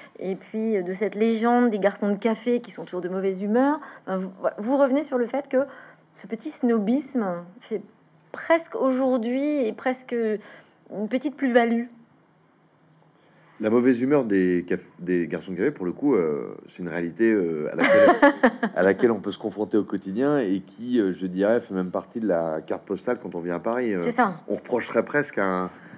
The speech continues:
Speaker 2: garçon de café,
Speaker 1: D'être
Speaker 2: euh,
Speaker 1: sympa.
Speaker 2: d'être sympa, quoi. Euh, ça, ce serait pas drôle.
Speaker 1: Ouais.
Speaker 2: Et, euh, on a mis la main sur des papiers, euh, de la presse anglo-saxonne qui s'en amusent. Alors, autant, euh, Paris peut donner bien des raisons à nos,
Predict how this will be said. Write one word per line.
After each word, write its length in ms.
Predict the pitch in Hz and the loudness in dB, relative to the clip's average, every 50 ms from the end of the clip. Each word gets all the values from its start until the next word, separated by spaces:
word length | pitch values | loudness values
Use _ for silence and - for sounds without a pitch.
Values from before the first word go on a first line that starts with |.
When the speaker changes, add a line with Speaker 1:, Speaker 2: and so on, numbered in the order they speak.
| - - | -16 -4
Speaker 2:
garçon 360 | 104 104 120 - - - 135 120 | 2 2 2 2 2 0 -2 -2
de 60 | 110 | 2
café, 420 | - 123 110 104 - - 143 139 | 4 4 4 4 4 4 6 6
Speaker 1:
D'être 100 | 139 135 | 8 8
Speaker 2:
euh, 80 | 110 98 | 8 8
Speaker 1:
sympa. 320 | 117 113 107 180 165 - - - | 6 6 4 0 -2 -2 -6 0
Speaker 2:
d'être 180 | 185 104 - | 0 0 0
sympa, 260 | - - - - - 269 | 2 -2 -2 -2 -2 -2
quoi. 180 | - 87 78 - - - - - - - - - - - - | -2 -6 -8 -10 -16 -20 -20 -20 -20 -20 -18 -18 -16 -8 -4
Euh, 520 | - 90 87 82 85 85 82 80 80 78 78 - - | -2 0 0 2 0 0 0 0 -2 -4 -6 -4 0
ça, 260 | 95 85 78 73 71 | 2 4 4 2 0
ce 160 | - - - | -4 -8 -12
serait 140 | - - 90 | -6 -4 2
pas 120 | - 107 | 4 6
drôle. 240 | 120 117 110 98 87 - - - - | 6 6 4 2 0 -4 -12 -12 -8
Speaker 1:
Ouais. 180 | 220 226 196 175 - - | -6 -6 -6 -6 -6 -2
Speaker 2:
Et, 260 | - 90 92 92 92 90 | 2 4 6 6 6 6
euh, 640 | 87 87 87 87 85 85 87 85 85 82 71 55 50 - - - - - - - - | 6 6 4 4 4 4 4 2 2 0 -2 -6 -8 -12 -18 -20 -20 -20 -20 -14 -10
on 100 | - 101 | -6 -2
a 80 | 98 98 | -2 0
mis 120 | 101 107 | 2 2
la 120 | 104 107 104 | 4 4 4
main 160 | 113 120 120 | 4 2 2
sur 180 | 113 - - 92 | 2 -2 -2 0
des 100 | 87 87 | 0 2
papiers, 560 | - 107 101 98 - - 117 117 117 117 113 | 2 0 0 0 -2 2 4 6 6 6 6
euh, 460 | 104 92 85 85 85 85 85 82 82 80 80 - - - 80 | 6 6 6 4 4 4 4 2 2 0 -6 -14 -18 -12 -6
de 300 | 87 85 85 82 82 82 | -2 0 0 2 2 2
la 140 | 82 82 80 | 2 2 0
presse 200 | - - 98 - | 0 -4 -8 -8
anglo-saxonne 580 | 101 95 92 90 - 92 87 - - 131 127 113 | -6 -6 -6 -4 -2 -4 -4 -2 -2 -4 -4 -4
qui 80 | 110 92 | -8 -10
s'en 180 | - 92 87 | -8 -6 -4
amusent. 340 | 92 104 120 135 135 110 90 - - - - - - - _ - - | -2 -2 0 -2 -2 -2 -4 -8 -12 -20 -20 -20 -20 -20 _ -6 -4
Alors, 220 | 82 98 104 - 127 | 0 0 2 4 2
autant, 340 | 127 - - 143 143 139 117 | 4 4 6 6 8 8 6
euh, 60 | 101 | 6
Paris 300 | 92 - 120 117 131 127 | 6 4 4 4 4 2
peut 140 | - 110 95 | 2 0 -2
donner 300 | 92 98 95 101 98 95 | 0 0 0 0 0 0
bien 220 | 85 85 120 127 | 2 2 2 4
des 100 | 123 127 | 4 4
raisons 380 | 113 110 110 104 104 117 120 113 | 4 4 4 4 2 0 0 0
à 80 | 101 92 | 0 0
nos, 380 | 90 90 90 87 87 87 85 | 0 0 0 0 0 -2 -4